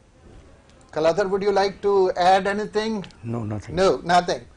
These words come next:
Speaker 1: Madam D, you say computer can hold data for any length of time. Suppose if you have saved something today, you can get it after one year, after ten years, after hundred years even.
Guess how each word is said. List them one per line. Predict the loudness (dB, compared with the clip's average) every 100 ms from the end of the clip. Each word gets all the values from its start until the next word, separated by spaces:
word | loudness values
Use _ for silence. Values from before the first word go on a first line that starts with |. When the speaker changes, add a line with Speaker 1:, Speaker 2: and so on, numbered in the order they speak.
| _ _ -20 _ _ _ _ _ _ _ _ _ _ _ _ -2
Speaker 1:
Madam | 0 0 -2 -6
D, | -4 -2 -2 -4 -8 -20 -20 -4
you | -2
say | 0 2 2 2
computer | 0 -2 0 -2 0 -2 -4 -2
can | -2 -2
hold | -2 2 4 4 2 -2
data | 0 0 2 0 0
for | -2
any | -2 -2 -2
length | 0 0 -2
of | -6 -4
time. | -4 -2 -4
Suppose | -6 -6 -6 -6
if | -6
you | -4
have | -4
saved | -4 0 0 0
something | -2 -2 -2 -6 -8 -10 -20 _ -20 -6
today, | 0 4 2 0
you | -4 -4
can | -4 -6 -2
get | 2 2
it | 0 -6 -14 -20 -4
after | -2 0 -2
one | 0 0 0 -2
year, | 0 2 4
after | 2 0 -8
ten | -2 0 0
years, | 0 -2 -2 -2
after | -2 -4
hundred | -4 -2 -2 0
years | -2 -2 -4
even. | -4 -4